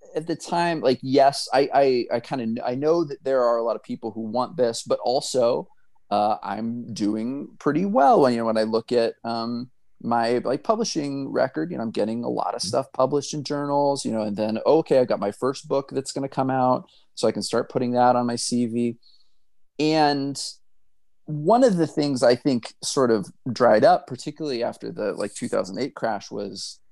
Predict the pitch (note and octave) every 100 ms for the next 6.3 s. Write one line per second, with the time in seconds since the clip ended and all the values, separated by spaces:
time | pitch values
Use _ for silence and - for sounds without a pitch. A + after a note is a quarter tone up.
0 | - - - C3+ C3 C#3+ C3 C3 - F3+
1 | - G#2+ G#2 G#2 - _ G#2 G#2 A2 G2+
2 | G2 G2 - - - - _ _ _ _
3 | _ - - - A#2+ A2 F#2 C#3+ C#3 E3+
4 | C3+ A#2 A2+ - A#3+ G#3 G3+ - - C3
5 | C3+ A2+ A#2+ A2 E2+ A2 F#2 G#2+ - G#2+
6 | G#2 G2+